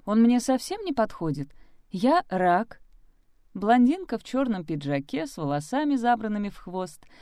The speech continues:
подвигала плечиками и загадочно улыбнулась.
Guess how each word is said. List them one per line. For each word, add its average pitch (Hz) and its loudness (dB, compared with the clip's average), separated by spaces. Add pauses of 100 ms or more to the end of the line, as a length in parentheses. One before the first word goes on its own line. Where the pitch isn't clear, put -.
(200)
подвигала 262 0
плечиками 269 -2
и 247 0
загадочно 254 0
улыбнулась. 156 -10